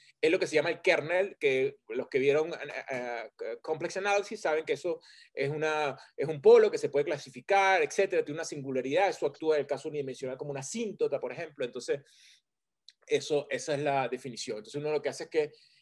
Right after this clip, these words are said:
integra, esa integral, como les digo, uno le pide a la función apenas continuidad, es decir, es bastante... Eh, eh, ¿cómo se llama? P-, poco lo que uno le pide a la función, y después que uno integra, pues tiene un objeto que es suficientemente bueno como para aplicarle una derivada.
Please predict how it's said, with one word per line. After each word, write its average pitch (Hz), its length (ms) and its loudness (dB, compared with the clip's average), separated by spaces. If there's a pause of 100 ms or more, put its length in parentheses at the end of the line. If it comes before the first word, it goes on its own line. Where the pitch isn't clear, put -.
(140)
integra, 214 680 4
esa 170 220 2
integral, 170 400 2
como 180 160 -4
les 147 120 -2
digo, 185 260 2
uno 175 180 0
le 180 180 6
pide 214 280 0
a - 20 6
la 208 120 4
función 180 440 0
apenas 185 280 -4
continuidad, 160 720 0
es 147 60 -4
decir, 175 280 -4
es 165 80 -4
bastante... 180 1160 -2 (100)
Eh, 139 300 0 (840)
eh, 131 160 -6
¿cómo 156 140 -6
se 180 100 4
llama? 156 300 0 (260)
P-, 147 120 0
poco - 360 6
lo 156 140 6
que 156 100 -6
uno 185 120 0
le 160 100 4
pide 175 320 0
a 151 40 6
la 156 80 0
función, 196 540 4
y 170 40 -6
después 160 240 -4
que 208 80 -2
uno 208 80 0
integra, 196 440 4
pues 156 200 -8
tiene 170 160 0
un 202 80 -4
objeto 202 480 2
que 165 100 -4
es 151 100 -6
suficientemente 214 680 0
bueno 208 280 4
como 196 220 2
para 151 220 0
aplicarle 147 580 -2
una 180 140 -2
derivada. 123 500 0